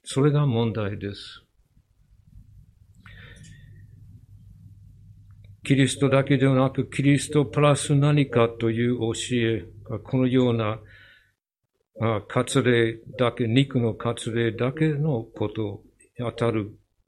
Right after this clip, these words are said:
ものです。パウルはこれに猛反対します。それから、パウルが、じゃあ、割礼はどういうものかと、次の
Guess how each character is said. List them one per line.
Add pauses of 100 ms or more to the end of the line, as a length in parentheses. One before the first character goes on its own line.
(140)
も
の
で
す。 (2500)
パ
ウ
ル
は
こ
れ
に
猛
反
対
し
ま
す。 (2500)
そ
れ
か
ら、 (1040)
パ
ウ
ル
が、 (600)
じ
ゃ
あ、 (200)
割
礼
は
ど
う
い
う
も
の
か (160)
と、 (380)
次
の